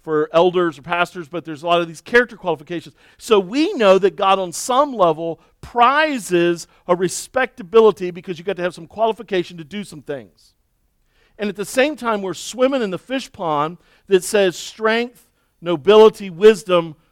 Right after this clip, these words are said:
qualifies you to do. And what we do is we then overlayer them and we think they're the same. Here, hey, listen now, this is what I'm telling you. The problem is our concept of what makes you qualified is not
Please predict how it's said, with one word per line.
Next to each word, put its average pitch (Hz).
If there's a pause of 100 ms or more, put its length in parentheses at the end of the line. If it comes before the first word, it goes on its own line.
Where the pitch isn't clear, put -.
qualifies 190
you 160
to 165
do. 175 (200)
And 170
what 165
we 294
do 180
is 175
we 202
then 190 (100)
overlayer 202
them 170 (220)
and 202
we 247
think 214
they're 185
the 170
same. 196 (160)
Here, 247 (140)
hey, 277
listen 240
now, 185
this 226
is -
what 247
I'm 208
telling 233
you. 165 (220)
The 190
problem 294
is 180 (240)
our 294
concept 196
of 170
what 180
makes 170
you 175
qualified 147 (260)
is 151
not 190